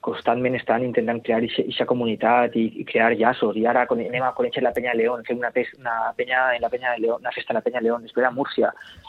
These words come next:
Albacete, que altre podia dir, «Què s'ha perdut en, en Albacete?» Pues, tio, pues hi ha una penya que fa allí música electrònica, que és un col·lectiu que mola,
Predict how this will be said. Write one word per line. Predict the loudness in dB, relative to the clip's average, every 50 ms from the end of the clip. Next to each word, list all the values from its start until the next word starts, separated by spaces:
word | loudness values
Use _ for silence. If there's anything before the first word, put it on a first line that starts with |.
| -6 -2
Albacete, | 0 0 0 2 2 0 2 2 0 0 2
que | 2 2 2 4 4
altre | 2 2 2 2
podia | 2 4 4 4
dir, | 2 2 2
«Què | 2 2
s'ha | 4 2 4
perdut | 4 2 2 4 4 4
en, | 4 4 2 2 2
en | 0
Albacete?» | 0 0 0 0 -2 -4 -6 -6 -10 -18
Pues, | -20 -20 -10 -2
tio, | 0 2 2 2
pues | -2 -4 -2
hi |
ha | 0
una | 0 2
penya | 2 2 0 0 -4
que | -2
fa | -2 0
allí | 0 0 0
música | 0 2 2 4
electrònica, | 2 2 2 0 2 2 2 0
que | 0
és |
un | -2 -2
col·lectiu | -2 -2 -2 0 -2 -2 -2
que | 0 2
mola, | 2 4 4 4 2